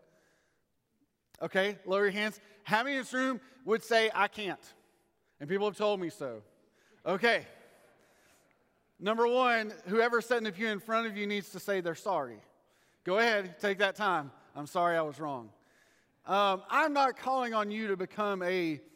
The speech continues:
like, the next, you know, person on stage that sings. I just believe that when leaders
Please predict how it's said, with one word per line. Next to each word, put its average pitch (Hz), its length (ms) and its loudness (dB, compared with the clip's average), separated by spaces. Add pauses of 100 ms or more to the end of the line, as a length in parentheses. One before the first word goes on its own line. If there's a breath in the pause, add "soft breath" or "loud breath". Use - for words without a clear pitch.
(500 soft breath)
like, 170 380 0
the 185 140 -2
next, 208 500 -2 (140)
you 196 120 -6
know, 180 120 2
person 208 360 -4
on 180 140 0
stage 175 360 -4
that 143 180 -10
sings. 165 420 -6
I 202 140 0
just 240 200 -4
believe 233 260 -4
that 202 180 0
when 190 260 -4
leaders 254 560 -2